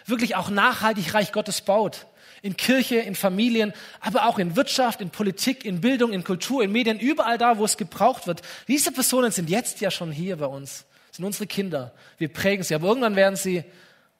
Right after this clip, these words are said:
an Schaltstellen sitzen und dann werden sie das umsetzen, was sie gelernt haben und von was sie überzeugt sind. Und dieser Tag, dieser Next-Gen-Tag und die ganze Next-Gen-Referat ist dafür da, dass wir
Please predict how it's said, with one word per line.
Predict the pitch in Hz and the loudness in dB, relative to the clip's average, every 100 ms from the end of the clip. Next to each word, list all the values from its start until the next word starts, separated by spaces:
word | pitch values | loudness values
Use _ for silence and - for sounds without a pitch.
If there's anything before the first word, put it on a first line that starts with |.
| _ _ _ _ _ _ _ _ | _ _ _ _ _ _ _ _
an | - 160 | -12 -8
Schaltstellen | - 185 202 - 180 156 147 151 | -4 -4 -4 -4 -4 -4 -10 -14
sitzen | - 180 - - 127 | -10 -8 -8 -10 -10
und | 131 | -8
dann | 131 | -2
werden | 147 147 | -2 -2
sie | 160 | -6
das | 170 - | -8 -6
umsetzen, | 165 160 139 143 | -6 -6 -8 -10
was | 135 131 | -10 -8
sie | 139 | -6
gelernt | 135 139 160 165 | -4 -2 -2 -4
haben | 143 127 | -10 -10
und | 127 | -12
von | 139 131 | -12 -8
was | 139 - | -8 -8
sie | 139 | -10
überzeugt | 135 - - 127 - | -12 -10 -10 -12 -12
sind. | 120 120 - - - - - - | -14 -16 -20 -20 -20 -20 -20 -18
Und | - 151 | -8 -4
dieser | 208 - | -2 -2
Tag, | 185 196 160 | 0 0 0
dieser | 160 | -2
Next-Gen-Tag | 175 - - 180 170 - 180 165 156 | -4 -4 -6 -6 -6 -6 -2 -2 -2
und | 151 147 | -8 -10
die | 175 | -6
ganze | 196 208 | -4 -4
Next-Gen-Referat | 214 - - - 214 208 190 185 175 196 | -4 -4 -2 0 2 2 0 2 2 2
ist | 170 - | 0 -6
dafür | 170 156 | -6 -4
da, | 151 156 160 | 0 0 0
dass | 147 156 | -4 -6
wir | 151 | -6